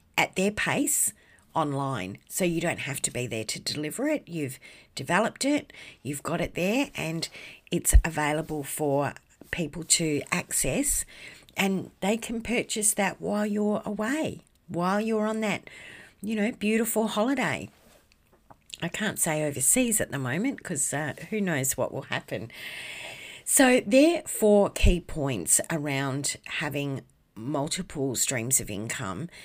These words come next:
and particularly having a part-time job in a full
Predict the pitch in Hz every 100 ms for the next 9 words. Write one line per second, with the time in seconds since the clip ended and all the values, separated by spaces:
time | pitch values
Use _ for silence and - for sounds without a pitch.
0 | - - - 190 185 - - 220 - 240
1 | 220 202 170 156 156 151 156 - - -
2 | - - - - _ - 156 143 135 -
3 | - - 185 180 - - - - 165 156
4 | 160 - - _ _ _ - 110 117 247
5 | 247 - - _ - - 151 - 147 143
6 | - 160 156 151